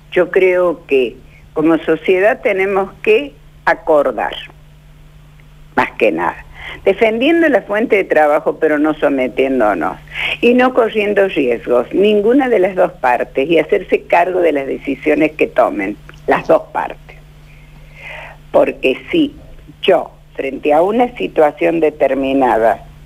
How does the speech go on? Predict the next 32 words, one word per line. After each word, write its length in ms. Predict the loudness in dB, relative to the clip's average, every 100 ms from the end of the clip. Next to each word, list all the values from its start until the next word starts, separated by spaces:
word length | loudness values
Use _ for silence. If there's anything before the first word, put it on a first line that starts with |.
| -20 -4
tengo, 420 | 2 2 2 -4 -2
como 280 | -2 0 2
vos 240 | 2 0
dices, 500 | -2 -2 -4 -8 -8 -10 -20 -20 -20 -20 -18 -18 -2
eh, 240 | 2 2 2
la 300 | 2 4 4
necesidad 760 | 0 -4 -6 -4 -4 -2 0 2
imperiosa 1040 | 0 -6 0 2 2 2 0 0 0 -2
de 140 | 0 0
la 140 | -2
trabajadora, 840 | 0 2 2 0 0 0 2 2 2
lo 140 | 2
tengo 260 | 2 2 0
que 100 | -2
asumir 480 | -2 -4 0 -2 0
como 180 | 0
una 180 | 0 0
responsabilidad 880 | -2 -4 -2 -2 2 2 2 2 2
mía, 360 | 0 -2 -4 -8 0
no 160 | 2
de 100 | 4
la 140 | 0 0
trabajadora. 720 | 0 -2 -2 -4 -4 -4 -8 -14 -12 -12 -2
Y 120 | -2
si 220 | 2 0
yo, 240 | 2 2 2
como 280 | -2 -4
trabajadora, 960 | 0 0 2 0 0 2 2 2 -2 -12 -20 -20 -20 -6
frente 400 | 0 0 2 2
a 120 | 2 2
la, 580 | 0 2 0 0 -2 -2
al, 440 | 0 0 0 -2